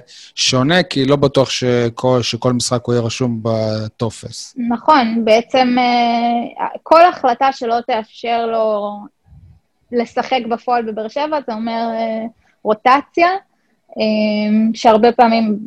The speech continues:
Speaker 2: לצערי, יכול, בן יכול למצוא את עצמו, כמו שאמרת, אה, לא בטופס. אמ, מהבחינה הזאת אני גם באמת, אה, רוצה להגיד שהמועדון, אה, מאוד תומך ומאוד דוחף ומאוד,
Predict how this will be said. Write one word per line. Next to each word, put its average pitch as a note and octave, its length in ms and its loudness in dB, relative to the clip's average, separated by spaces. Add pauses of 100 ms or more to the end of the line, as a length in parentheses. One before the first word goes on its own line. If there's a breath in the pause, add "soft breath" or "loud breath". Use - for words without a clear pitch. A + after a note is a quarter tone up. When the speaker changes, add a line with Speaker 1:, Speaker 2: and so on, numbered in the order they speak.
Speaker 2:
לצערי, G#3 720 4
יכול, - 300 -2
בן G#3 300 2
יכול G#3 220 2
למצוא G#3+ 300 2
את G#3+ 100 2
עצמו, G#3 360 -8
כמו G3+ 180 -6
שאמרת, G3 420 -6 (760)
אה, G3+ 200 6
לא G3 180 4
בטופס. A#3+ 600 4 (600 soft breath)
אמ, G#3+ 800 2 (160)
מהבחינה A#3+ 420 2
הזאת D4+ 240 4
אני A#3+ 260 0
גם G#3 180 -2
באמת, G#3 460 -2
אה, G3 920 0 (600)
רוצה G#3 360 2
להגיד G#3+ 380 2
שהמועדון, G3 960 2
אה, F#3+ 680 -8 (340)
מאוד G#3+ 260 6
תומך A3+ 640 2
ומאוד G#3 320 2
דוחף G#3 560 2
ומאוד, G3 440 0